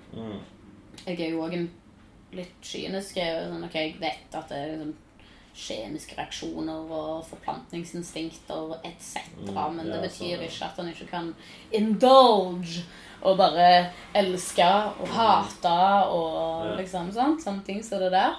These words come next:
Speaker 2: Men det, det er noe der jeg kjenner det at det, folk tenker at jeg ikke er det, da. Og som, som kanskje et menneske som, ehm, har, ehm, mindre følelser bare fordi at jeg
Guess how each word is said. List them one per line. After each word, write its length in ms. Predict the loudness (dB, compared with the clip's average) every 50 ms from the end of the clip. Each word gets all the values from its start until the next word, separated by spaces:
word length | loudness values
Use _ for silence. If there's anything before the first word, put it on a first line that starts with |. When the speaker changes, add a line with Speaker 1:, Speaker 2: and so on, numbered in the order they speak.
| -6
Speaker 2:
Men 220 | -6 -4 -4 -2 -2
det, 360 | 0 0 0 0 0 -2 -2
det 120 | 0 0
er 320 | 2 2 2 2 0 0 -2
noe 160 | -4 -6 -6
der 380 | -4 -4 -2 2 4 6 6 6
jeg 180 | 4 0 -2 -4
kjenner 360 | -8 -8 -8 -6 -6 -6 -4
det 80 | -4 -2
at 260 | -2 -4 -4 -8 -8 -10
det, 140 | -10 -10 -12 -16 -20
folk 280 | -16 -10 -10 -8 -8 -8
tenker 320 | -10 -10 -10 -10 -10 -12
at 80 | -10 -10
jeg 160 | -10 -10 -10 -12 -16
ikke 340 | -14 -12 -10 -10 -10 -10 -8
er 220 | -6 -6 -6 -6
det, 200 | -6 -6 -6 -6 -6
da. 180 | -8 -12 -12 -14 -16 -14
Og 80 | -14 -12
som, 460 | -12 -12 -12 -12 -12 -12 -14 -16 -18 -20 _ _ _ _ -20 -20 -20 -20 _ _ -16
som 140 | -14 -14 -12
kanskje 300 | -12 -14 -14 -12 -12 -14
et 140 | -14 -12 -12
menneske 500 | -12 -12 -12 -12 -14 -16 -16 -16 -16 -16
som, 460 | -14 -10 -10 -10 -8 -8 -10 -10 -12
ehm, 440 | -12 -12 -12 -12 -12 -12 -14 -14 -16 -18 _ _ _ _ _ _ _ _
har, 320 | _ -6 -6 -6 -6 -8 -12 -20 -20 _ -12
ehm, 420 | -10 -10 -10 -10 -12 -14 -14 -16 -16 -12
mindre 420 | -6 -4 -4 -2 -2 -4 -6 -8 -6
følelser 400 | -6 -6 -6 -6 -6 -6 -6 -6
bare 180 | -6 -6 -8
fordi 120 | -6 -6 -6
at 180 | -6 -6 -6
jeg 80 | -10